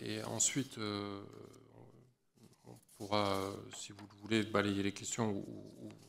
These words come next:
euh, que vous abordiez les, les questions comme, euh, comme vous le, le souhaitez. Juste pour, euh, pour finir, un des enjeux dans ce domaine, euh,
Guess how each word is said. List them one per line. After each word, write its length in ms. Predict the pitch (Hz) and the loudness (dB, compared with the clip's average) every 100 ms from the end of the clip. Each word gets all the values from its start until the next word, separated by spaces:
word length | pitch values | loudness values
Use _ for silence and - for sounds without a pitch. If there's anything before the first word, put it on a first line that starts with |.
| 52 50 | -18 -16
euh, 60 | - 50 101 - - - 90 107 - - _ - 143 | -16 -18 -20 -20 -20 -16 -16 -16 -20 -20 _ -20 -20
que 40 | 98 | -14
vous 100 | 98 | -4
abordiez 360 | 98 101 98 107 | -2 -2 -4 -6
les, 100 | 98 107 104 | -8 -8 -8
les 120 | 104 | -6
questions 340 | 110 - 110 | -4 -4 -4
comme, 240 | 101 98 98 | -6 -8 -8
euh, 160 | 95 101 - | -10 -12 -16
comme 180 | 104 98 | -12 -12
vous 160 | 101 | -12
le, 220 | 101 101 104 104 | -10 -10 -12 -14
le 80 | 104 | -10
souhaitez. 440 | - 107 104 127 | -6 -6 -4 -4
Juste 340 | 123 131 - 120 | -4 -6 -10 -10
pour, 340 | - 120 104 | 4 4 6
euh, 120 | 101 | 2
pour 240 | 101 110 98 | 2 -2 -2
finir, 440 | - 117 151 160 - - - - - - - _ _ _ _ - | 2 6 6 4 -2 -14 -18 -18 -20 -20 -20 _ _ _ _ 6
un 100 | 131 | 8
des 220 | 131 139 | 10 10
enjeux 320 | 147 143 156 | 10 10 10
dans 180 | 131 117 | 10 8
ce 200 | - 123 | 8 6
domaine, 440 | 110 120 127 131 113 | 6 8 10 10 8
euh, 400 | 104 101 98 | 4 4 0